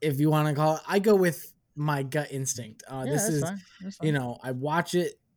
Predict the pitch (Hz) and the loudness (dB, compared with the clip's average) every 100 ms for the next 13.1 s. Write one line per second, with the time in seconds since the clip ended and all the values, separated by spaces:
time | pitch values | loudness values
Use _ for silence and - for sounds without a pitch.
0 | - 147 160 151 160 156 139 - 151 147 | -8 -2 -2 -2 0 2 2 2 2 2
1 | 139 143 143 139 - _ _ _ - 165 | 2 2 2 -2 -6 _ _ _ -4 -4
2 | 151 - 151 120 151 165 165 170 185 156 | -4 -6 -4 -2 0 2 4 6 6 4
3 | 143 135 139 135 135 135 147 156 160 - | 2 2 2 2 0 -2 -4 -4 -4 -2
4 | 370 320 - - - 330 330 196 175 _ | 0 0 -2 -14 -4 2 2 2 -4 _
5 | 170 160 - 147 156 147 147 127 143 131 | -2 -2 -2 -2 -2 -2 -4 -2 -2 -2
6 | 131 147 160 151 143 131 120 143 127 123 | -4 -2 -2 -2 -2 -4 -4 -2 -2 -6
7 | _ _ _ - 160 151 170 - - - | _ _ _ -2 2 4 4 2 -2 -2
8 | 147 135 135 127 120 117 - 202 185 185 | 0 2 0 0 -2 -4 0 2 2 2
9 | 180 175 160 160 170 165 160 143 147 156 | 4 2 0 2 2 4 2 0 -2 0
10 | 151 151 139 - 143 - 143 135 123 - | 2 2 0 -2 -2 -2 0 0 -2 -6
11 | _ 143 170 185 160 151 147 - - _ | _ 0 2 2 4 2 2 -4 -8 _
12 | _ _ _ - 165 151 127 147 135 123 | _ _ _ 0 2 2 -2 -2 -2 -4
13 | 120 | -8